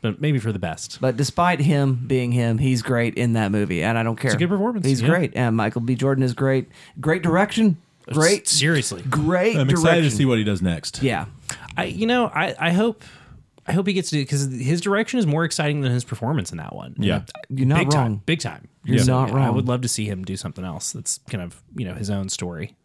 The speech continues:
Speaker 1: uh, and not a franchise entry.
Speaker 3: Yeah.
Speaker 1: What about, what about you?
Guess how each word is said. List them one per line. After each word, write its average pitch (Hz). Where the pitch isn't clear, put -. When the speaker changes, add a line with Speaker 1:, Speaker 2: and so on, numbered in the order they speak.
Speaker 1:
uh, -
and 98
not 156
a 78
franchise 98
entry. 95
Speaker 3:
Yeah. 95
Speaker 1:
What -
about, 123
what 123
about 113
you? 120